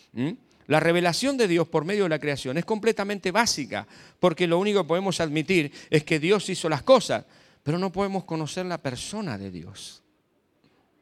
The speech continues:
No podemos conocer la persona de Dios. ¿Cómo es Dios? Y aquí viene la segunda forma en que Dios se ha revelado a nosotros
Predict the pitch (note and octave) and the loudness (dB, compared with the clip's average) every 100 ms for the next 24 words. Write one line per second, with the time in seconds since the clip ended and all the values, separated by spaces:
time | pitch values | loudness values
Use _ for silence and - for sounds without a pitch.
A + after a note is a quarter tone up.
0 | _ _ - _ F3+ F3+ B3+ A3+ F#3+ E3+ | _ _ -20 _ 4 6 4 4 2 0
1 | G#3+ G#3 E3+ D3+ C#3 A3 B3+ C3 G#2 G2+ | 0 0 0 0 -2 -4 -4 -4 -6 -8
2 | - _ - - - A#3 G3+ A#2 G2+ G#2+ | -12 _ -20 -20 -4 -2 0 -2 -2 -4
3 | G2 F#2+ - - - _ _ _ _ _ | -6 -12 -16 -18 -20 _ _ _ _ _
4 | _ _ _ A#2+ B2+ D3+ D3+ D#3+ E3 F3 | _ _ _ 0 2 2 2 2 2 -2
5 | F3+ _ - G#2+ B2+ A#2+ C3+ C3+ D3 D3 | -4 _ -10 -4 -4 -2 -4 -2 -2 -2
6 | D3+ C#3+ - C3+ C#3 C#3+ C3 B2 A2 C3+ | -2 -4 -4 -4 -2 -4 -6 -6 -4 -4
7 | C#3 C3+ - B2 B2+ B2 A2 A2 A2+ A2 | -4 -8 -8 -6 -4 -6 -4 -4 -4 -4
8 | A2 - G2 G2 C#3+ C3+ G2 | -6 -8 -10 -6 -6 -6 -8